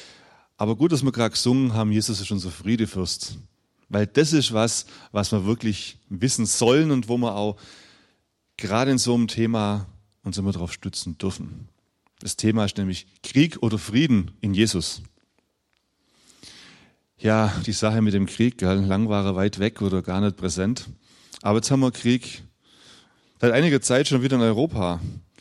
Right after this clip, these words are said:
Aber wir bekommen ja nichts direkt davon mit, zumindest nicht, was man der Krieg vorstellt. Es schlagen keine Bomben neben uns ein, keine Maschinengewehre knattern aus der Ferne,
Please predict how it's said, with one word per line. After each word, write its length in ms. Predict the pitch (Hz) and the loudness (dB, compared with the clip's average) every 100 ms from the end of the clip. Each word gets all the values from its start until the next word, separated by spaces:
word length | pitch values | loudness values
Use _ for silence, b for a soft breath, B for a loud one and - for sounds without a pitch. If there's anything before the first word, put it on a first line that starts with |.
| b b _ | b b _
Aber 220 | 104 107 | -2 0
wir 80 | 107 | 0
bekommen 400 | 104 - 113 120 | -2 0 2 2
ja 160 | 101 | 2
nichts 400 | 101 117 123 - | 2 0 -2 -10
direkt 400 | - 101 101 - | -6 -4 -4 -6
davon 280 | 90 - 90 | -10 -4 0
mit, 220 | 98 117 | 0 0
zumindest 640 | - - - 90 92 87 - | -6 -12 -8 -4 -4 -4 -6
nicht, 380 | 95 95 - - b b b b b b b | -8 -8 -14 -18 b b b b b b b
was 180 | - 90 | -8 -4
man 120 | 92 | -2
der 100 | 90 | -4
Krieg 240 | - 104 90 | -4 -6 -4
vorstellt. 680 | 101 107 - 87 82 - - | -2 -2 -2 -6 -8 -10 -16
Es 340 | - - - - | -10 -8 -6 -6
schlagen 380 | 101 101 104 | -2 -2 -2
keine 300 | 101 104 104 | -4 -2 -2
Bomben 400 | 92 104 117 113 | -2 -2 -2 0
neben 260 | 110 110 117 | 2 2 2
uns 220 | 113 113 | 2 -2
ein, 340 | 98 110 131 123 - _ _ _ _ _ _ _ _ _ _ _ - | -4 -2 -2 -6 -16 _ _ _ _ _ _ _ _ _ _ _ -10
keine 240 | 110 107 | -2 0
Maschinengewehre 760 | 104 101 - 107 113 117 117 113 | 2 0 2 2 2 2 0 -2
knattern 600 | - 110 110 120 117 117 | -2 -4 -2 -2 -2 -4
aus 140 | 104 | -6
der 100 | - | -6
Ferne, 420 | 101 101 110 117 | -4 -2 0 -2